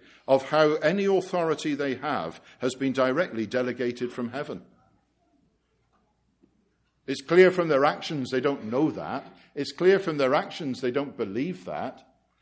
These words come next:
They believe that you, the people, installed them there. But you know you didn't.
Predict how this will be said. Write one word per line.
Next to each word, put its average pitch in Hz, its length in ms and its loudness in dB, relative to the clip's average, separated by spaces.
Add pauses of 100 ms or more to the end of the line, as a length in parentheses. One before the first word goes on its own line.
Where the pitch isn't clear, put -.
(180)
They 156 160 6
believe 147 420 0
that 127 200 0
you, 123 600 0 (600)
the 120 100 -4
people, 135 760 -4 (180)
installed 147 560 -2
them 98 200 -8
there. 76 280 -10 (2250)
But 127 160 -6
you 151 120 -2
know 127 140 0
you 110 160 -2
didn't. 117 480 -8